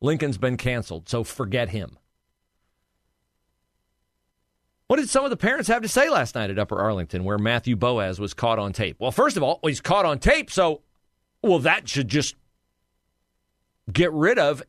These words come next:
anything that he said because he didn't say it in an open meeting where he knew people were listening and might hold him accountable for what he said. Again,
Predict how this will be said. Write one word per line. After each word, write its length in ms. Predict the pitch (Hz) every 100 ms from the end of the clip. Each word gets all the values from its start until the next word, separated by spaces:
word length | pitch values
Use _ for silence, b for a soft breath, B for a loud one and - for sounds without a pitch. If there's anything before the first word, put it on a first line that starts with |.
| _
anything 440 | 160 185 139 220
that 100 | 240
he 80 | 269
said 400 | 214 294 320 147
because 280 | 135 156 156
he 100 | 170
didn't 200 | 180 175
say 280 | - 196 208
it 80 | 214
in 120 | 214
an 100 | 220
open 300 | 269 - 254
meeting 300 | 320 320 143
where 140 | 131
he 80 | 147
knew 180 | 165 202
people 320 | 196 208 190
were 120 | 190
listening 380 | 208 294 - 190
and 80 | 190
might 200 | 202 214
hold 160 | 196 226
him 80 |
accountable 480 | 220 208 285 285 113
for 120 | 104
what 140 | 92 78
he 60 |
said. 260 | - 64 57 _ _ _ _ _ _ _ _ _ _ -
Again, 340 | 85 80